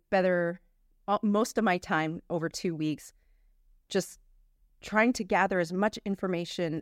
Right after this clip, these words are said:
as possible on every startup on this planet. I went on to Twitter, I went on to Crunchbase, I went to AngelList, which are kinda like, you know, repositories for information,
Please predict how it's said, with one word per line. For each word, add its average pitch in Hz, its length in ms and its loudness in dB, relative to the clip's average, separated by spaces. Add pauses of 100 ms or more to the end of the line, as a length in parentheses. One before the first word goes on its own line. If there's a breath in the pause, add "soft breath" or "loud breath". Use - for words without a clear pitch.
(100)
as 170 120 -2
possible 147 520 -2
on 147 240 -2
every 190 200 0
startup 160 560 0
on 156 120 0
this 156 120 -4
planet. - 440 -6 (480)
I 180 80 4
went 170 180 0
on 156 240 -2
to 151 240 -4
Twitter, 156 560 0
I 147 60 -2
went 147 160 -4
on 147 100 -4
to - 140 -10
Crunchbase, 190 640 -2
I 156 40 -2
went 156 180 -2
to - 120 -4 (140)
AngelList, 156 560 -2
which 165 160 -6
are 156 120 0
kinda 147 240 -4
like, 135 300 -6 (100)
you 233 120 2
know, 180 160 -2 (240)
repositories 185 880 0
for - 120 -4
information, 160 720 -6